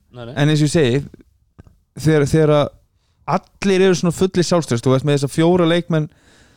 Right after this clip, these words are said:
Speaker 2: þarna inn á,
Speaker 1: Mhm.
Speaker 2: sem að geta allir verið að skaða þig og þeir eru einhvern veginn allir að setja í púkkið,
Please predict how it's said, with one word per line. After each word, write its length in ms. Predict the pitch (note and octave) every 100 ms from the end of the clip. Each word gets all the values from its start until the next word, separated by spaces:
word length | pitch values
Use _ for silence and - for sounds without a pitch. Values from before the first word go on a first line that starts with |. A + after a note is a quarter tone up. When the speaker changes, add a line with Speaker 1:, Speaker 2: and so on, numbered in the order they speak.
| -
Speaker 2:
þarna 220 | D3 D#3
inn 80 | D#3+
á, 140 | C3+ B2 D3+ - _ _
Speaker 1:
Mhm. 160 | B2
Speaker 2:
sem 160 | A2+ D3
að 100 | C#3 C#3
geta 160 | C3+ -
allir 480 | F3 - - F3+ D#3+
verið 140 | D#3
að 80 | D3
skaða 340 | - D#3+ B2 A#2
þig 160 | C#3 D3+
og 80 | D3
þeir 120 | D#3
eru 100 | D3+
einhvern 160 | C#3 C#3
veginn 160 | C#3 F3+
allir 380 | - _ E3+ E3
að 80 | C#3
setja 240 | E3+ D#3
í 40 | D#3+
púkkið, 400 | D3+ - C3